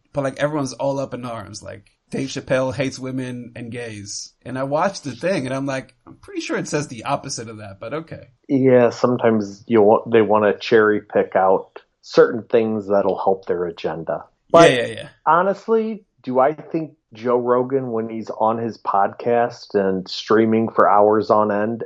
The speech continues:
Speaker 2: and the places that he goes to, to be on other podcasts, do I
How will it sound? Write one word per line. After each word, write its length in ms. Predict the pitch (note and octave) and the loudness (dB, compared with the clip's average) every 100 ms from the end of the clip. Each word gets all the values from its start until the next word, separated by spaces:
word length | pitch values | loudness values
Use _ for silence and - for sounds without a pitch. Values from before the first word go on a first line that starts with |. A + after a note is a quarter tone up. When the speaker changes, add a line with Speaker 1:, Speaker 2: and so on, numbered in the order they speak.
| - | -2
Speaker 2:
and 280 | G#2 G#2 G2 | -2 0 2
the 180 | G2 F2 - | 2 2 -2
places 420 | - A2 - A2 | 0 0 -2 -2
that 180 | G2+ F2+ | -2 -2
he 180 | - B2+ | -4 -4
goes 440 | A2+ G#2+ A#2 A2 - | 4 6 6 0 -2
to, 460 | B2+ B2+ B2 B2+ _ _ _ - | 2 4 2 -2 _ _ _ -6
to 100 | A2+ | 0
be 140 | A#2 A2 | 6 6
on 160 | G#2+ G2+ | 6 2
other 260 | G#2 A#2+ | 4 4
podcasts, 840 | A#2 - B2+ B2+ - C3 C#3 - _ _ _ _ _ - | 2 0 0 -2 -2 -2 -2 -6 _ _ _ _ _ -2
do 180 | B2 A2+ | 2 4
I 360 | A#2 F3 C#3+ | 4 2 0